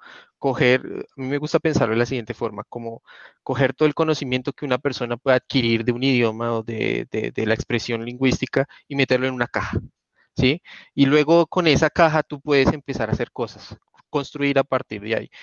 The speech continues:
G P T tres, por un lado, es un modelo generativo. Es, por ejemplo, yo siempre, mm, eh, coloco el mismo ejemplo. Ustedes cuando abren el celular, eh, y empiezan a escribir algún chat,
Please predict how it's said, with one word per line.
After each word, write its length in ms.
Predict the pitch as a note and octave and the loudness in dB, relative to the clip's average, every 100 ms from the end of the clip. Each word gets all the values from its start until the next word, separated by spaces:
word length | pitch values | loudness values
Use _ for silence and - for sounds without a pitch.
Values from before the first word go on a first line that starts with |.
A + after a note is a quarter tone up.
| - - - | -20 -20 -2
G 180 | D3+ - | -2 0
P 100 | E3 | 0
T 160 | - | 0
tres, 400 | - E3+ D#3+ - - | 4 4 4 0 -2
por 160 | C#3+ | -4
un 140 | C#3 C#3 | -2 2
lado, 260 | C3+ C3+ | 4 4
es 140 | C#3 C3+ | 0 -2
un 80 | B2 | -8
modelo 340 | B2 B2 A#2 | -4 -2 -2
generativo. 720 | - B2 A#2 G#2+ - G2+ _ - | -4 -4 -4 -4 -8 -16 _ -16
Es, 380 | A#2+ A2+ - _ _ - | -14 -14 -20 _ _ -10
por 120 | B2 | -8
ejemplo, 400 | A#2+ G#2+ A#2+ B2 | -8 -10 -10 -10
yo 120 | B2 | -10
siempre, 440 | B2+ A#2 C3+ C3 - | -14 -8 -6 -6 -8
mm, 200 | C3+ B2 B2 | -18 -18 -12
eh, 340 | A#2+ A2+ G#2 _ - _ | -8 -8 -10 _ -20 _
coloco 320 | - B2 A2+ B2 | -6 -2 -2 -2
el 60 | |
mismo 200 | C3 C3 | -2 -4
ejemplo. 300 | C3 C3 A2+ | -2 -2 -4
Ustedes 460 | A2 B2 A2+ A#2 - | -10 -4 -2 -2 -4
cuando 320 | - C#3 C#3 | -2 2 4
abren 320 | A#2 A2+ A#2+ | 4 4 2
el 160 | C3 B2+ | 2 2
celular, 540 | C3+ A#2+ A#2 G#2+ - _ _ _ _ - | -2 -2 -2 -2 -2 _ _ _ _ -10
eh, 400 | B2 A#2 A2+ A2+ | -4 -2 -2 -2
y 80 | B2 | -6
empiezan 360 | A#2 A#2 C3 | -2 -2 0
a 40 | B2 | 0
escribir 420 | - C3 A#2 A#2+ | 0 2 2 4
algún 320 | A#2 A#2+ B2+ | 2 0 -8
chat, 280 | - C#3 | 0 2